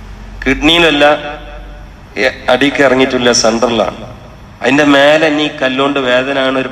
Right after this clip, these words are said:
പടപ്പ് ദുനിയാവിൽ ഉണ്ടാവില്ല. എന്നിട്ട് എന്നോട് ചോദിച്ചു, "നിങ്ങൾ എങ്ങനെ ഇത് കൊണ്ടെടുക്കണം?" എന്ന് ചോദിച്ചു.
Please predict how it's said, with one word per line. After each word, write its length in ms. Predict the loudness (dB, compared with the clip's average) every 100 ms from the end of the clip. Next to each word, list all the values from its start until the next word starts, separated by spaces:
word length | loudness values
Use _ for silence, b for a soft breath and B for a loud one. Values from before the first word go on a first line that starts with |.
| -4
പടപ്പ് 340 | -4 -4 -8
ദുനിയാവിൽ 420 | -6 -2 0 0
ഉണ്ടാവില്ല. 340 | -4 -6 -10 -12
എന്നിട്ട് 680 | -14 -16 -20 -10 -4 2
എന്നോട് 280 | 2 4 4
ചോദിച്ചു, 260 | 2 0 -4
"നിങ്ങൾ 320 | -2 0 0
എങ്ങനെ 260 | 0 -2 -4
ഇത് 160 | -6
കൊണ്ടെടുക്കണം?" 560 | -8 -8 -4 -6 -6 -12
എന്ന് 140 | -14
ചോദിച്ചു. 220 | -18 -18